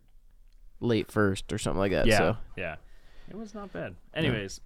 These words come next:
Speaker 2: <clears throat> okay. So while I, I navigate over there, which, uh,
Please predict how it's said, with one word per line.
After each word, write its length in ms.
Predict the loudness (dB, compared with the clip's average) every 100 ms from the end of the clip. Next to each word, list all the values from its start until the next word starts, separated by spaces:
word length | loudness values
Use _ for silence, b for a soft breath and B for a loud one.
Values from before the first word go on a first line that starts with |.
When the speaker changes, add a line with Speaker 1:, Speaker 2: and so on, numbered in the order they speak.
| -14 -12
Speaker 2:
<clears throat> 1500 | -10 -12 -18 -20 -20 -18 -18 -16 -14 -12 -14 -16 -18 -14 -14
okay. 280 | -12 -12 -12 -16 -12
So 200 | -8 -2
while 280 | -2 0
I, 280 | -2 -4 -4 -6
I 120 | -6
navigate 500 | -4 -4 -4 -4 -4
over 220 | -4 -4
there, 240 | -6 -6 -8 -6
which, 300 | -6 -4 -4
uh, 300 | -4 -4